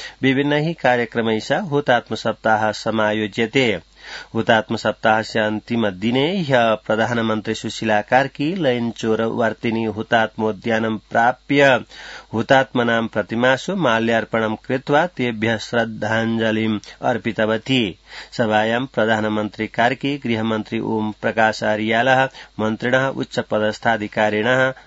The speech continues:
जनप्रतिनिधयः, सुरक्षानिकायानां प्रमुखाश्च सहभागिनः आसन्।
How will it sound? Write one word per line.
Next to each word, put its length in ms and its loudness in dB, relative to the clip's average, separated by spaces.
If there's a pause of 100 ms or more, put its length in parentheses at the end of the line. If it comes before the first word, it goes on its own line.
जनप्रतिनिधयः, 960 0
सुरक्षानिकायानां 1200 -2
प्रमुखाश्च 720 -2
सहभागिनः 880 0
आसन्। 560 2